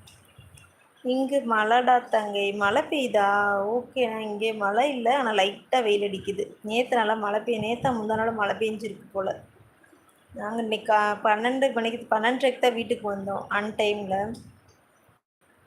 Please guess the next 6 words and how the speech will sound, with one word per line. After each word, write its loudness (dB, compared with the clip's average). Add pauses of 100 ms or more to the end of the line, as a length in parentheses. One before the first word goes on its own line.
(460)
பார்த்தா 2
தண்ணியா 2
கிடந்துச்சு, 0
மழை 2
பெஞ்சிருக்கு -8
போல. 0